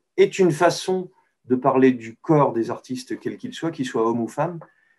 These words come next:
Et, euh, et là-dessus, elle est, euh, pas tout à fait d'accord avec certaines postures féministes. C'est là où le sujet, il est, euh,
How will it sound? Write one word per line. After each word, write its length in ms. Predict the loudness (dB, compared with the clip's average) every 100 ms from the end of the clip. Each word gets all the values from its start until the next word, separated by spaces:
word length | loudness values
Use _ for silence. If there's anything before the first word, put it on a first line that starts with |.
| _ -10
Et, 160 | -6
euh, 360 | -4 -6 -8 -12 -2
et 140 | 2
là-dessus, 460 | 4 2 0 2 4
elle 100 | 4
est, 160 | 4 4
euh, 180 | 2
pas 180 | 0 -4
tout 140 | -4 -4
à 60 | -2
fait 160 | 0
d'accord 300 | 0 2 2
avec 220 | 2 -2
certaines 520 | -8 -12 -4 -2 -4 -6
postures 480 | -8 -8 -6 -6
féministes. 520 | -2 0 2 2 0 -8 -8 _ _ _
C'est 160 | _ -4
là 160 | 4 4
où 80 |
le 140 | 4 2
sujet, 360 | -2 2 4
il 120 | 4 2
est, 120 | 0
euh, 180 | -2